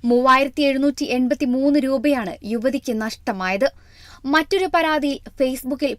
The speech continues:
പാർട്ട് ടൈം ഓൺലൈൻ ജോലി ചെയ്ത് പണം സമ്പാദിക്കാമെന്ന മെസ്സേജ് കണ്ട് പണം നൽകിയ പിണറായി സ്വദേശിക്ക് അയ്യായിരത്തി അഞ്ഞൂറ്റി അമ്പത്തഞ്ച് രൂപയാണ് നഷ്ടമായത്.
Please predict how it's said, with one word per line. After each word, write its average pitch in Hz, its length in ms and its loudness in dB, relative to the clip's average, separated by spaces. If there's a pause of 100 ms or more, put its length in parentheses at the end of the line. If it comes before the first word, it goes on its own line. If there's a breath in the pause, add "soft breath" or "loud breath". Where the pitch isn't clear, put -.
പാർട്ട് 240 260 2
ടൈം 285 220 0
ഓൺലൈൻ 262 420 2
ജോലി 269 240 2
ചെയ്ത് 254 340 0 (160)
പണം 247 280 0
സമ്പാദിക്കാമെന്ന 262 800 -2
മെസ്സേജ് 247 460 -4
കണ്ട് 247 260 0 (160)
പണം 240 280 0
നൽകിയ 254 340 -2
പിണറായി 240 440 -2
സ്വദേശിക്ക് 247 640 -4 (680 soft breath)
അയ്യായിരത്തി 302 600 2
അഞ്ഞൂറ്റി 285 480 0
അമ്പത്തഞ്ച് 254 560 0
രൂപയാണ് 254 640 -2
നഷ്ടമായത്. 202 680 -4